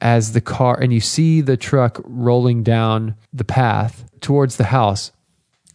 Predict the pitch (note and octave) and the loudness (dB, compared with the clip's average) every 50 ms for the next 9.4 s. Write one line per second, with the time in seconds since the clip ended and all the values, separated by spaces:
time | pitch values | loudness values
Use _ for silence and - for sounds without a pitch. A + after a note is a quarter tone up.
0 | _ - C#3+ C#3+ C#3+ A#2 - - - C3 C3 C3 B2+ C3 A#2+ - - - - - | _ 0 0 2 2 0 -2 -2 0 0 2 2 2 0 0 -2 -6 -10 -4 -4
1 | - - - D#3 C#3+ - - - C3+ A2+ - - - A#2 G2+ G2 - - A#2 G#2 | -4 0 0 -2 -2 -2 -2 -2 -2 -2 0 0 0 2 2 0 -2 -4 -8 -4
2 | - A#2 G#2+ G2+ - A2 A2+ A2+ A2 A2+ A2+ G2+ - G#2+ G#2 G#2 - - _ - | -2 -2 -2 -2 0 0 0 2 2 0 -2 -2 -2 -2 -2 -2 -4 -6 _ 0
3 | B2+ A#2+ A#2+ A#2+ A#2 A#2 A2+ A2 - - - - _ _ _ _ _ _ - A#2+ | 2 2 4 2 2 0 0 -4 -6 -10 -16 -20 _ _ _ _ _ _ -6 -4
4 | - - D#3 D#3+ D#3 D3 B2+ - - B2+ A2+ G#2+ - - B2 B2+ B2 A#2+ A#2+ A#2+ | -2 0 0 0 0 0 -2 -2 0 0 0 0 0 -2 0 2 2 2 2 0
5 | A#2 A2+ A2+ A2+ A2 A2+ A#2 A2+ - - - A#2 G#2 A#2 A2 G#2+ G#2 G#2 G2+ G2+ | -2 -2 0 0 2 2 0 0 -4 -6 -12 -8 -2 0 0 2 2 0 0 -2
6 | G2+ G2+ G#2+ - - _ _ - - - - B2+ B2 A#2+ A#2 A2+ A2 G#2 G#2 G2+ | -2 -4 -4 -6 -8 _ _ -20 -6 -2 0 0 2 2 2 2 4 2 2 0
7 | - _ - - B2 C3 C3+ A#2+ G#2+ A2 G#2+ G2+ G2 - - - - - _ _ | -2 _ -2 0 2 2 0 0 0 0 0 0 -2 -4 -8 -16 -20 -20 _ _
8 | _ - _ _ _ _ _ _ _ _ _ _ _ _ _ _ _ - B2 A#2+ | _ -20 _ _ _ _ _ _ _ _ _ _ _ _ _ _ _ -2 0 0
9 | A#2 A2+ A2+ A2 A2 A2 A2 A2 | 2 2 2 0 -2 -4 -6 -10